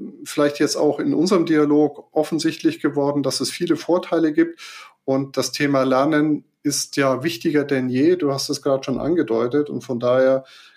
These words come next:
glaube ich, wird das auch wirklich in Zukunft noch,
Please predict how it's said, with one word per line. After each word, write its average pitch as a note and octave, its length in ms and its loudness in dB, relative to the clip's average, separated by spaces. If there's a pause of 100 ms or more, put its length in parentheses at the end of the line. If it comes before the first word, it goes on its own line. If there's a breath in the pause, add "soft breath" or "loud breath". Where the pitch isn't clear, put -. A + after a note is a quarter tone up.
glaube B2 280 0
ich, - 260 -6 (100)
wird C3+ 180 -4
das - 160 -4
auch C3+ 360 -2
wirklich C3 400 -2
in C#3 100 -4
Zukunft - 640 -6
noch, C3 380 -2